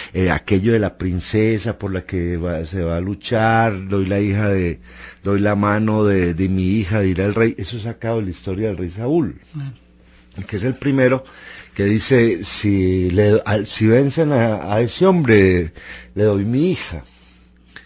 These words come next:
Speaker 1: Entonces David dice, "Listo". <laughs>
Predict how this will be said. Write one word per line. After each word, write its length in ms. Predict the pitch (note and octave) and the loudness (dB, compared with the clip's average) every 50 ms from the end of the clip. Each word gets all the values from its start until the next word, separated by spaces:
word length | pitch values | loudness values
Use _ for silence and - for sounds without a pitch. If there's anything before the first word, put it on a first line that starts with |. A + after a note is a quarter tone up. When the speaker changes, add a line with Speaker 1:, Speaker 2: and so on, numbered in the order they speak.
| _ _ - - - - _ _ - | _ _ -20 -20 -20 -20 _ _ -12
Speaker 1:
Entonces 380 | - F2 - G#2+ G#2 A2 A2 | -12 -8 -2 0 0 2 2
David 460 | A2+ B2 B2 C3 B2+ A#2 A2 A2 G#2 G2+ | 4 4 6 6 6 6 6 4 2 0
dice, 280 | G2+ G2 - - G#2 | -2 -4 -2 -2 -4
"Listo". 380 | F2+ E2+ E2+ E2 - - - - - - - - | -4 -4 -6 -8 -10 -14 -16 -18 -18 -18 -14 -12
<laughs> 120 | A#2 F2 | -12 -12